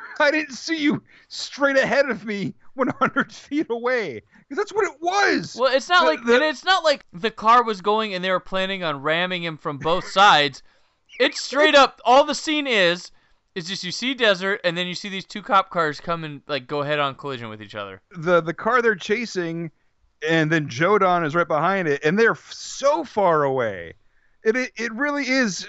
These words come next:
Speaker 1: like, they just played a game of chicken. Like, they just, they're just two cops that wanna get on disability. That's what it <laughs> looks like. Like, we both get whiplash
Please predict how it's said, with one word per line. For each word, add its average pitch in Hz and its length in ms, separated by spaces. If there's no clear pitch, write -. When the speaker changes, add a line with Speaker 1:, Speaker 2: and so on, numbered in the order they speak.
Speaker 1:
like, 196 180
they 208 120
just 196 200
played 214 140
a 185 60
game 196 240
of 165 100
chicken. 196 440
Like, 143 220
they 165 100
just, 170 280
they're 185 120
just 180 280
two 214 240
cops 196 440
that 180 140
wanna 175 200
get 156 160
on 156 220
disability. 127 920
That's 170 220
what 214 120
it 220 80
<laughs> - 20
looks 190 440
like. 247 360
Like, 180 120
we 175 160
both 196 260
get 233 240
whiplash 165 800